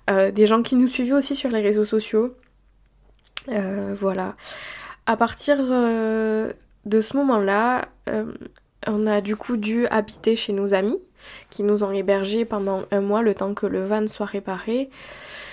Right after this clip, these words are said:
Et une fois que le van a été réparé, on a décidé de reprendre la route et de continuer, euh, notre trip. Donc on dit au revoir à nos amis, ça a été vraiment un moment très très dur. Euh, beaucoup de pleurs, très triste de quitter ces gens qu'on considérait comme notre famille.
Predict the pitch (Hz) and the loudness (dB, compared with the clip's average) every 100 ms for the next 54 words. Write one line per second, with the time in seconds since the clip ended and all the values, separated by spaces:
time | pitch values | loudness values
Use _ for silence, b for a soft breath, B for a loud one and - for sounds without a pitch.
0 | B - 240 262 269 233 214 240 240 220 | B 2 4 4 2 2 2 0 2 2
1 | 214 240 214 208 202 240 240 196 202 240 | 4 2 0 0 0 0 0 0 2 0
2 | 202 185 214 185 226 220 202 185 185 233 | 0 -2 -4 -4 -2 0 2 0 0 0
3 | 190 202 269 226 196 - 220 - 262 208 | 2 2 2 0 0 0 -2 -2 -2 0
4 | 175 220 262 202 190 190 202 247 - 202 | 0 0 0 0 0 0 0 -2 -2 -4
5 | - 208 190 185 - 190 202 208 202 220 | -2 -2 -2 -2 -4 0 2 4 4 4
6 | 208 202 202 190 196 233 233 180 185 208 | 4 4 4 2 2 -2 -2 -2 0 2
7 | 202 196 202 220 208 190 196 196 - 233 | 2 0 -2 0 0 0 0 0 -2 -6
8 | - 190 202 208 226 - _ _ _ _ | -4 -4 0 -2 -2 -14 _ _ _ _
9 | _ _ _ - 226 202 196 208 214 208 | _ _ _ -2 2 2 0 -6 -2 2
10 | 208 220 - - - 190 - 220 - 185 | 2 2 0 0 -6 -8 -6 -8 -6 -4
11 | 202 - 190 208 208 - 196 196 190 214 | -4 -8 -4 0 0 0 0 0 2 0
12 | 226 226 196 185 185 190 185 190 190 185 | 0 -2 -4 -4 -6 -4 -2 0 -2 -6
13 | 196 196 196 - 202 - 190 190 214 226 | -8 -6 -4 -2 -2 -2 -2 0 0 0
14 | 214 | -2